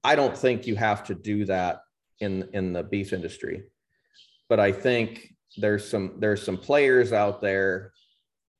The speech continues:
that are gonna force us to change.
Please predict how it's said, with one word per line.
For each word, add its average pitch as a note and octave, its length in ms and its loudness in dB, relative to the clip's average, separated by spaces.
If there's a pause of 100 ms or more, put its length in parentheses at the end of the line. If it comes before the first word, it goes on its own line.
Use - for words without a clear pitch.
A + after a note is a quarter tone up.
(180)
that A2+ 100 0
are G#2+ 60 0
gonna F#2+ 200 -6
force C#3 460 0
us F#2 500 -8 (800)
to A2 80 -6
change. F#2 600 -4